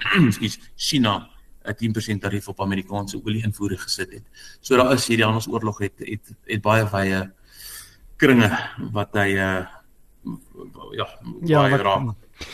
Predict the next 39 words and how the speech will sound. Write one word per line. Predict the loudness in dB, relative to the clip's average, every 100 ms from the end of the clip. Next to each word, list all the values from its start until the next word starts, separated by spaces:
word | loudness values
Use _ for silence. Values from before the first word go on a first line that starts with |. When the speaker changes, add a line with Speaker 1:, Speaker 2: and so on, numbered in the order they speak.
| -16 -4
Speaker 2:
ja, |
wat | -2 0
gaan | 0
uitkring? | 2 4 4
Ah, | 4 4
en | 6
dan, | 6
en | 4 0 -2 -4 -4
ek | -4
het | 0
nou | 0 2
vandag | 4 4 6
regtig | 6 4 2
probeer | 0 2 4 4
om | 4 0
vir | 2 4 4
Maropeni | 2 2 2 4
Ramakgopa, | 4 2 2 4 6 8
die | 6
minister | 4 2 0 -4
van | -2
Beplanning, | 0 2 2 2 2
Monitering | 2 2 2 2 2
en | 2
E-, | 0 0
Evaluering, | 0 4 4 6 8 8 6 2 -18 -20 -20 -4
ehm, | 2 2 4 2
en, | 0 -4 -8 -2 0
eh, | 0
dokter | 0 0 0
Aaron | 2 2 4
Motsoaledi, | 2 0 2 6 8 10 8 6 2 2
die | 0
minister | 2 2 0 -4
van | 0 0 0
Gesondheid | -2 -2 0 2 2 2
en, | 0 2 2
eh, | 4 4 4 2 -4 -20 -20 -12
ehm, | -6 -2 0 2 2